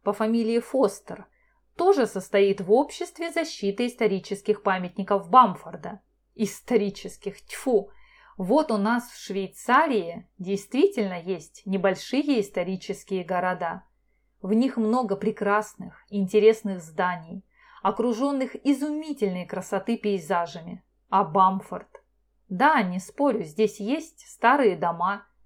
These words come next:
но все они очень скромные. И потом, их мало. Можно осмотреть церковь, центр города и все. Кроме того, местные жители относятся к памятникам старины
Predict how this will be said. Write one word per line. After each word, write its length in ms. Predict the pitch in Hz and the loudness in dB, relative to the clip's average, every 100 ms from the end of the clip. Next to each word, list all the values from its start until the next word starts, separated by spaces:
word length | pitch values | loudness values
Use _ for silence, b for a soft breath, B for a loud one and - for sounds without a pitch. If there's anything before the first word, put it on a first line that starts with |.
| _ | _
но 120 | 196 | -6
все 220 | - 233 | -4 -2
они 200 | 226 214 | 0 -2
очень 440 | 220 226 220 220 202 | 2 4 4 2 -6
скромные. 800 | - 262 269 196 165 160 185 - _ _ _ _ | -6 0 0 0 -4 -14 -18 -20 _ _ _ _
И 100 | 220 | 0
потом, 460 | 277 285 269 185 | 0 2 -2 -2
их 240 | - 277 - | -6 -8 -2
мало. 480 | 320 202 160 180 - _ _ _ _ | 2 2 0 -10 -16 _ _ _ _
Можно 380 | 247 403 233 | 4 6 4
осмотреть 640 | - - 190 185 202 - _ | 0 -2 -6 0 0 0 _
церковь, 600 | - - 277 285 285 220 - _ | -14 0 2 2 -2 -6 -8 _
центр 400 | _ 311 330 202 | _ -4 0 -2
города 800 | 170 180 247 240 208 185 180 190 - _ _ _ _ | 0 4 4 4 2 0 -6 -8 -16 _ _ _ _
и 100 | 226 | -8
все. 480 | - - 233 170 - _ _ _ _ _ | -8 -2 -2 -2 -12 _ _ _ _ _
Кроме 380 | - 277 370 226 | 0 2 2 -2
того, 440 | 170 151 160 165 _ | -4 -10 -12 -16 _
местные 480 | 208 285 262 202 185 | -2 -2 0 -2 -2
жители 560 | 151 233 302 226 185 - | -2 -2 -2 -4 -4 -4
относятся 640 | 190 233 285 233 - 196 | -4 -2 -4 -6 -6 -8
к 140 | - | -6
памятникам 640 | - 277 226 202 180 180 180 | 0 2 2 -2 -8 -10 -12
старины 640 | - 208 196 208 262 320 | -2 2 4 2 0 -4